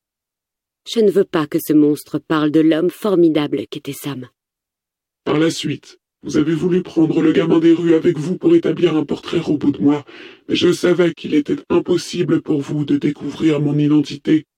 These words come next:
Speaker 2: car le gamin ne m'a pas vu. J'ai donné de l'argent à un passant dans la rue pour qu'il lui donne la boîte.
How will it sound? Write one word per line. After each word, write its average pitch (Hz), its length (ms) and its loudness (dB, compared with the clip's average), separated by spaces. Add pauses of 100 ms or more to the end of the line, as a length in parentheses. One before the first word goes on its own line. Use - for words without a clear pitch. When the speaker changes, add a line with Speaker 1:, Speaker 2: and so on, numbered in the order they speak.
(260)
Speaker 2:
car 165 200 -2
le 175 140 4
gamin 156 460 0
ne 139 100 0
m'a 147 140 0
pas 147 160 -4
vu. 143 340 -6 (760)
J'ai - 160 -4
donné 160 320 2
de 127 100 2
l'argent 147 580 2
à - 60 -4
un 139 180 -6
passant - 420 -2
dans 147 100 2
la 147 220 0
rue 160 220 -4
pour - 180 -6
qu'il - 140 -6
lui 147 160 -4
donne 139 180 -2
la 135 140 -2
boîte. 139 420 -4